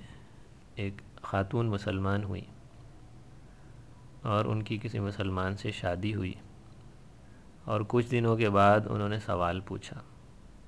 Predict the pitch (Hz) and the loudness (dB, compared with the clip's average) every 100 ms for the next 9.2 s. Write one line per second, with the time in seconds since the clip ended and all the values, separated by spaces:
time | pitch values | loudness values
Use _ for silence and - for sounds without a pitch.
0 | - - - - - - - - - - | -20 -20 -20 -20 -20 -20 -20 -20 -16 -6
1 | 110 107 117 117 107 101 107 123 123 127 | -2 2 0 2 4 6 6 4 2 4
2 | 110 113 120 127 - 110 101 101 101 107 | 6 6 4 2 -2 -2 0 0 2 2
3 | 113 - 98 101 110 107 92 90 98 120 | 2 0 2 2 2 2 2 0 0 0
4 | 135 117 92 90 - - - - - - | -2 -2 -2 -4 -6 -12 -20 -20 -20 -20
5 | - - - - - - - - - 120 | -20 -18 -18 -20 -20 -20 -20 -16 -6 0
6 | 120 120 117 123 117 110 107 - 101 107 | 2 4 2 2 2 2 0 4 6 8
7 | 110 - - - - - - - 107 - | 6 6 0 -18 -20 -20 -10 -4 -4 2
8 | 110 101 110 117 110 - 120 113 123 110 | 4 4 4 2 0 0 0 2 4 4
9 | 104 | 4